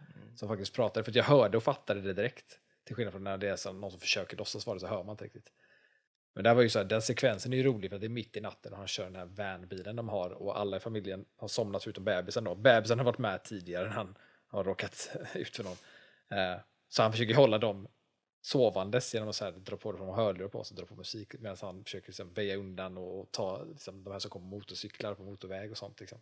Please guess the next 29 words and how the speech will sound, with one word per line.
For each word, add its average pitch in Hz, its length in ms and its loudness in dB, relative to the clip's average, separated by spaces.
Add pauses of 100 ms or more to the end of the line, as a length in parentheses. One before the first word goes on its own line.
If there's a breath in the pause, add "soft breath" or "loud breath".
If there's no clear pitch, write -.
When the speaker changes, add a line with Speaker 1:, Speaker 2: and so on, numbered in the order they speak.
(400 soft breath)
Speaker 2:
Så - 120 -8
det 110 60 4
är 113 40 4
en 117 60 2
rolig 117 240 4
scen 131 320 4
på 117 60 -2
det 123 100 4
sättet 117 300 2
då, 104 60 -2
att 92 80 -6
liksom - 240 -6
sitter 107 280 -8
och 101 60 -6
sover, 104 240 -2
han 107 140 0
är 110 80 -2
att 104 160 -6
måste 101 160 -10
kolla 101 200 -6
till 92 260 -8
dem, 113 160 -4
liksom, 110 240 -8
bara, 95 120 -10
"Shit, - 200 -12
sover 98 200 -6
de?" 101 120 -10 (680 loud breath)
Speaker 1:
Mm. 95 240 -20 (280)
Ja, - 60 -20